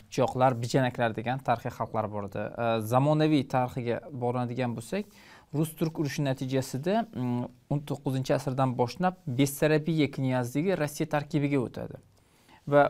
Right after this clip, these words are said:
o'sha, e, davrdan, e, bu yerdagi etnik tarkibni o'zgartirish uchun, ya'ni o'z foydasiga hal qilish uchun, e, bir qancha, e, Rossiyaning ichkariga hududlaridan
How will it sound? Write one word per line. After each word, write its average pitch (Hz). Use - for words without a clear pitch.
o'sha, 151
e, -
davrdan, 127
e, -
bu 165
yerdagi 147
etnik 180
tarkibni 139
o'zgartirish 143
uchun, 127
ya'ni 123
o'z 151
foydasiga 123
hal 123
qilish 107
uchun, 180
e, -
bir 156
qancha, 139
e, 113
Rossiyaning 131
ichkariga 131
hududlaridan 131